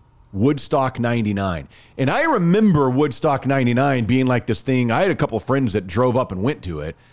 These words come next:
Like, "Oh, it's gonna be Woodstock. It's three days of peace, love, and all this," and that whole thing. And it ended up becoming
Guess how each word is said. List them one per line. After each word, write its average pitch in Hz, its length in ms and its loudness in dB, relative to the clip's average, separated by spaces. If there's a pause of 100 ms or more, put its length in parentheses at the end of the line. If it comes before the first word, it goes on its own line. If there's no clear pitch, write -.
(240)
Like, 131 200 -2
"Oh, 143 100 2
it's 127 80 -2
gonna 123 160 -2
be 104 60 0
Woodstock. 165 680 0
It's - 160 -8
three 180 240 -2
days 151 460 2
of 113 160 -2
peace, 151 320 -8
love, 139 380 0
and 110 100 -4
all 127 200 0
this," 123 400 -2
and 90 200 -6 (540)
that 143 240 -2
whole 131 240 2
thing. 85 500 -8 (540)
And 131 140 0
it 131 180 -2
ended 190 260 0
up 143 220 0
becoming 117 840 -4